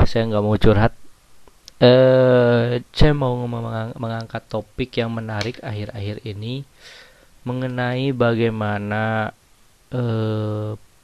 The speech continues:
pemerintah sekarang yang berupaya untuk merubah, yang berusaha, yang berkaitan dengan Perpu Ormas ya.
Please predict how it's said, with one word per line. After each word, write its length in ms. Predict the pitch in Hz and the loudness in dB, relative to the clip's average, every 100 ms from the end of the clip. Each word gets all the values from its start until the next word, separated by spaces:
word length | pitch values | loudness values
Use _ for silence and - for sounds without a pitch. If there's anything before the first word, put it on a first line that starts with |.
| _ _ | _ _
pemerintah 560 | - 120 120 117 113 113 | -2 0 0 -2 -2 -6
sekarang 480 | - - 107 117 127 | -4 0 0 0 -4
yang 160 | 120 | -6
berupaya 640 | 120 107 104 101 101 110 117 | -2 -4 -2 0 0 0 -2
untuk 960 | 117 107 98 _ _ _ _ - 117 - - | -4 -8 -12 _ _ _ _ -6 -6 -6 -10
merubah, 880 | 113 110 110 107 110 107 107 - - - - - - - - _ _ _ _ _ _ _ _ _ | -6 -2 -2 -2 -2 -2 -2 -4 -14 -20 -20 -20 -20 -20 -20 _ _ _ _ _ _ _ _ _
yang 560 | 135 147 165 160 156 - - _ | 4 4 2 -2 -6 -10 -18 _
berusaha, 640 | 139 131 139 139 151 160 - | 0 4 4 2 0 0 -2
yang 480 | 131 135 139 147 151 _ - | 0 2 2 -4 -8 _ -6
berkaitan 400 | 147 131 139 156 | -2 0 0 0
dengan 240 | 147 139 139 | 0 -2 4
Perpu 720 | - - - - 127 127 127 | 10 10 8 4 4 2 2
Ormas 560 | 135 117 120 117 - | 0 -2 -4 -8 -10
ya. 80 | 104 | -14